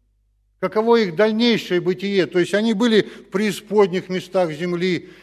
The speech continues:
Э, и Павел пишет послание к Ефесянам в четвертой главе, и Петр об этом пишет. "Но они воскресли, куда они пошли? Для чего они пошли? Что вообще дальше с ними?"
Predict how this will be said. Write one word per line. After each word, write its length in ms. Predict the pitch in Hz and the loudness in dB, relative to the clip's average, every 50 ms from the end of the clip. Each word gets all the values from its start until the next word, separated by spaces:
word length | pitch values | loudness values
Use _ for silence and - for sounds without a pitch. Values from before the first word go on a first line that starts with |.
| _ _ _ | _ _ _
Э, 200 | 147 135 135 139 | -6 -4 -4 -4
и 40 | 135 | -4
Павел 340 | 135 - 175 175 170 165 151 | -2 0 2 2 2 2 0
пишет 360 | - 170 160 - 165 147 - | -2 -6 -8 -6 -8 -6 -2
послание 460 | 175 165 151 - 165 165 151 147 147 | -2 -2 0 0 0 0 0 0 -2
к 80 | - - | -4 -6
Ефесянам 520 | 147 139 143 - - 170 156 151 151 147 | -10 -10 -8 -2 0 2 2 2 2 -2
в 40 | - | -4
четвертой 440 | - - - 156 151 131 - 147 135 | -6 -4 -2 -2 -2 0 -2 -4 -2
главе, 480 | 135 143 143 147 143 143 139 123 - - - - - _ | 0 0 0 0 0 0 0 -2 -4 -8 -16 -20 -20 _
и 80 | - 120 | -14 -14
Петр 420 | - _ - 190 202 190 190 180 | -8 _ 6 8 8 8 8 4
об 140 | 180 175 160 | 4 4 4
этом 280 | 175 165 - 170 156 143 | 2 2 2 0 -2 -2
пишет. 400 | - 170 170 143 - 151 - - - - - - | -2 -4 -4 -4 -4 -6 -6 -6 -10 -20 -8 -2
"Но 120 | 160 185 | 2 2
они 180 | 196 214 233 226 | 4 4 4 4
воскресли, 920 | 220 220 208 220 - - 233 262 254 226 - - 180 165 143 120 - - - _ _ _ | 4 4 2 2 -2 -4 0 0 2 0 0 -2 -4 -4 -4 -4 -8 -14 -20 _ _ _
куда 400 | _ - 202 196 185 240 240 220 | _ -8 -6 0 2 2 4 4
они 180 | 190 175 156 139 | 2 0 -2 -4
пошли? 460 | - 143 135 - - - 120 90 80 78 _ _ _ _ _ | -4 -6 -8 -10 -10 -14 -16 -18 -20 -20 _ _ _ _ _
Для 220 | 127 135 196 220 | -8 -4 -2 -2
чего 420 | - - - 233 247 233 247 240 220 | -2 -2 -2 -2 0 4 6 6 6
они 180 | 196 175 165 | 6 4 0
пошли? 520 | - - 147 139 - - - 120 98 85 - _ _ _ _ _ _ _ | 0 0 -2 -4 -4 -6 -12 -12 -14 -14 -16 _ _ _ _ _ _ _
Что 260 | _ - - - 233 233 | _ -6 0 2 4 6
вообще 320 | 226 202 - - 233 233 | 4 4 2 2 0 0
дальше 540 | 196 185 226 254 247 220 185 - - 165 143 | 2 4 4 4 4 4 0 -2 -6 -8 -10
с 120 | - - | -10 -8
ними?" 440 | 185 202 202 185 165 127 101 85 - | -6 -4 -2 -2 -2 -4 -6 -8 -14